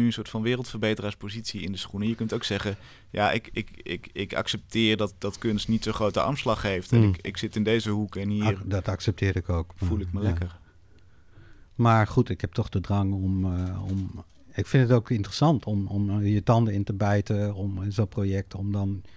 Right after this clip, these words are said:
Speaker 2: je in te lezen, om, om daarover na te denken, om daar een goede vorm te vind-, voor te vinden die, wat ik eerder al zei, niet pamfletistisch is, maar, eh, die, ja, dingen misschien wat meer duidelijker maakt of zo.
Speaker 1: Ja.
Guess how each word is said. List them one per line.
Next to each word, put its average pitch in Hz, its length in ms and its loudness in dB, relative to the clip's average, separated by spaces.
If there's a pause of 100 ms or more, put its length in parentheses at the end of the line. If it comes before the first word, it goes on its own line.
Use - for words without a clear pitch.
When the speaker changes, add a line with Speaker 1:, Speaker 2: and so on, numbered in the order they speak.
(720)
Speaker 2:
je 104 160 -2
in 110 100 2
te 120 120 2
lezen, 101 500 4
om, 98 200 -4
om 101 160 -4
daarover 95 320 0
na 101 160 4
te - 120 -2
denken, 90 260 0
om 104 100 2
daar 98 220 4
een 98 220 4 (880)
goede 123 340 8
vorm 131 320 0
te - 80 -12
vind-, 95 240 -6
voor 101 180 -4
te - 100 -8
vinden 90 420 -2
die, 90 380 -2 (280)
wat 95 180 -4
ik 98 100 -2
eerder 110 240 2
al 104 140 0
zei, 98 200 -2
niet 104 200 0
pamfletistisch 107 800 0
is, 90 220 -6
maar, 95 400 -2
eh, 101 100 -4 (1200)
die, 95 600 -4 (1300)
ja, 117 380 0 (260)
dingen 117 260 0
misschien 104 340 -2
wat 98 300 -6
meer 101 280 -2
duidelijker 107 400 -2
maakt 87 360 -8
of - 60 -20
zo. - 140 -10
Speaker 1:
Ja. 98 280 0